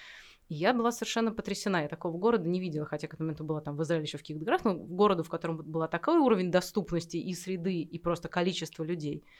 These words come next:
И мы там встречались с, э, жителями Барселоны, дру-, какими-то приятелями. И я сказала, «Как потрясающе! Я вот щас пой-, приду работать в организацию, которая занимается детьми с нарушением развития. У нас вот такого вот вообще нету».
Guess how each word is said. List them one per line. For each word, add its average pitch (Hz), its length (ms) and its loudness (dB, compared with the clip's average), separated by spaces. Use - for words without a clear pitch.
И 190 60 -2
мы 226 140 4
там 233 140 4
встречались 202 640 0
с, - 40 -8
э, 160 240 0
жителями 165 360 -2
Барселоны, 262 600 2
дру-, 180 180 -4
какими-то 160 300 -10
приятелями. 151 640 0
И 156 60 -4
я 170 80 2
сказала, 175 200 0
«Как - 180 -8
потрясающе! 165 680 4
Я 147 40 2
вот 156 100 0
щас 156 140 -4
пой-, 160 180 0
приду 165 380 -2
работать 160 360 0
в - 60 -6
организацию, 180 520 0
которая 185 240 -4
занимается 170 500 0
детьми 170 260 -2
с 165 80 -10
нарушением 160 320 -4
развития. 160 320 -6
У 156 40 -4
нас 226 180 -2
вот 202 140 -6
такого 202 420 -2
вот 190 200 -6
вообще 185 440 -2
нету». 151 380 -6